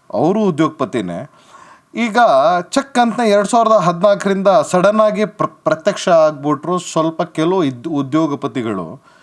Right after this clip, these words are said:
ಅವ್ರು ಯಾರಂತಂದ್ರೆ ಅದಾನಿಯವರು ಪ್ರತ್ಯಕ್ಷ ಆದ ಸಡನ್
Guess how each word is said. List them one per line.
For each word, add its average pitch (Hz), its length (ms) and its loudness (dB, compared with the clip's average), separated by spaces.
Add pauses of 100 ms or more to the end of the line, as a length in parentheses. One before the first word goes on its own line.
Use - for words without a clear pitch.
(280)
ಅವ್ರು 196 240 2
ಯಾರಂತಂದ್ರೆ 180 1000 0 (100)
ಅದಾನಿಯವರು 196 1000 2 (280)
ಪ್ರತ್ಯಕ್ಷ 180 500 -2
ಆದ 170 580 4 (100)
ಸಡನ್ 180 560 0